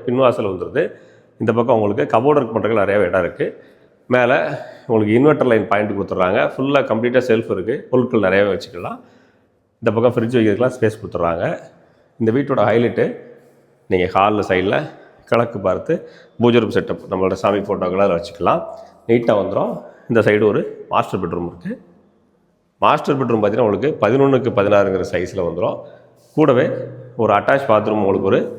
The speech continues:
வெஸ்டர்ன் டைப்ல ஒரு அட்டாச் பாத்ரூம் கொடுத்துட்றாங்க. இந்த ப்ராப்பர்ட்டி நம்ம குற்றாலத்துக்கு, தென்காசிக்கு, பாவூர் சத்திரத்துக்கு, so எல்லாத்துக்கும் மிடில் இருக்கு. நல்ல பிரைம் லொகேஷன்ல இருக்க ப்ராப்பர்ட்டி.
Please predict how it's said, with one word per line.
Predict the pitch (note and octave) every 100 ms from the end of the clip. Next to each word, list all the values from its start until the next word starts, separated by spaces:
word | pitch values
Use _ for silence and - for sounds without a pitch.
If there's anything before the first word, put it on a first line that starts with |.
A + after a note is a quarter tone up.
| - - - _ -
வெஸ்டர்ன் | G2 - B2
டைப்ல | G#2+ F#2+ A#2
ஒரு | F#2+
அட்டாச் | G2+ -
பாத்ரூம் | F2+ F2+ E2
கொடுத்துட்றாங்க. | E2 E2 D#2+ F2 A#2 - - - _ - - - - - - - _ _ -
இந்த | A#2 B2
ப்ராப்பர்ட்டி | C3 C#3 C#3 D3
நம்ம | C3+ A2+
குற்றாலத்துக்கு, | A2 - C3+ A2+ A2 A#2+ B2 C3+ -
தென்காசிக்கு, | A2 C3 B2+ F#2+ G#2 G#2+ A2+ A2+ - - -
பாவூர் | A#2 B2+ C#3+ C#3+
சத்திரத்துக்கு, | G#2+ G2+ G2 G#2
so | G2+ G2
எல்லாத்துக்கும் | G#2+ A#2 G#2+ G#2
மிடில் | A2 C#3+ C#3
இருக்கு. | F2+ - D#3 - - - - _ _
நல்ல | G#2 C#3+ F3+ F3+
பிரைம் | - A#2+ D3 C3
லொகேஷன்ல | A2 A2 A#2
இருக்க | G2+ F#2+
ப்ராப்பர்ட்டி. | F#2 F2